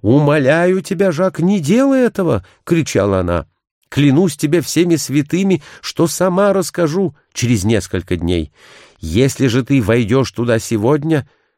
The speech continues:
то сделаешь меня ужасно несчастной». Несмотря на все усилия, я никак не мог освободиться от неё и подойти к двери.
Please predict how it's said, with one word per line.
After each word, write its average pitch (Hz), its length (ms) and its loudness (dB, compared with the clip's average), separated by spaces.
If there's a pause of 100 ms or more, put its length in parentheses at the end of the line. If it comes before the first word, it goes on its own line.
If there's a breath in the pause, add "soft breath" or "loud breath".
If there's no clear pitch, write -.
(140)
то 117 120 2
сделаешь 113 540 0
меня 110 380 0
ужасно 95 800 -2 (440 soft breath)
несчастной». - 920 -6 (1040)
Несмотря 76 600 -4
на 76 100 -4
все - 240 -8
усилия, 113 760 -6 (680)
я 71 240 -8
никак 90 500 -4
не 107 100 0
мог 85 260 -4
освободиться 95 800 -4
от 82 100 -8
неё 82 300 -2
и 82 100 -4
подойти 80 480 -4
к 82 80 -8
двери. 76 440 -4